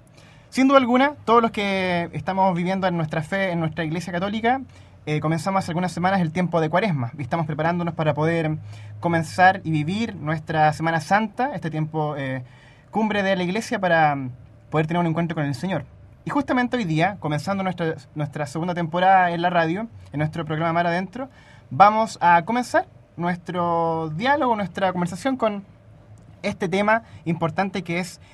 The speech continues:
eh, la Cuaresma y cómo nosotros como, eh, futuros sacerdotes podemos también aportar y vivir, eh, nuestra cuare-, nuestra Cuaresma de mejor manera. Así que hoy día vamos, vamos a estar conversando acerca de,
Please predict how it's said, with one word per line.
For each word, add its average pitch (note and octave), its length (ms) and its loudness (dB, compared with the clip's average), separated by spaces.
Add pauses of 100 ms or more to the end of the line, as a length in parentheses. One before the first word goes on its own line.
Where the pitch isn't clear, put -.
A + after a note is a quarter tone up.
(120)
eh, D3 160 -2
la D3 160 2
Cuaresma C3+ 500 0
y D#3 120 -4
cómo C4 360 4
nosotros E3 480 -2
como, D3 500 0 (380)
eh, C#3 140 -6
futuros D#3+ 300 -4
sacerdotes G3+ 580 -2 (480)
podemos E3+ 320 0
también E3+ 320 0
aportar F3 480 0 (340)
y D#3+ 80 -4
vivir, G3 460 -4
eh, D3 200 -2
nuestra F3 360 -2
cuare-, E3 240 -2
nuestra D#3 260 -4
Cuaresma F3 360 -2
de E3 100 -2
mejor E3 280 -4
manera. F#3+ 340 -6 (480)
Así G3 220 -8
que A3 80 -8
hoy G#3+ 40 -8
día B3 160 -2
vamos, A3+ 300 2
vamos G3+ 240 2
a - 20 -6
estar G#3 200 -2
conversando G3+ 420 -4
acerca F#3+ 340 -4
de, D#3+ 380 -4